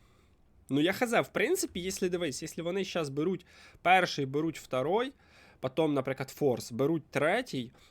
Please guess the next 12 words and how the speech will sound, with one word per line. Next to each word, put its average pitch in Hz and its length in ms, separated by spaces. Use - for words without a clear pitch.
це 156 160
уже 151 260
п'ять 151 300
десять, 170 460
і 117 160
як 131 140
будто 196 260
п'ять 156 240
десять 196 340
можна 160 300
і 160 80
грати. 123 400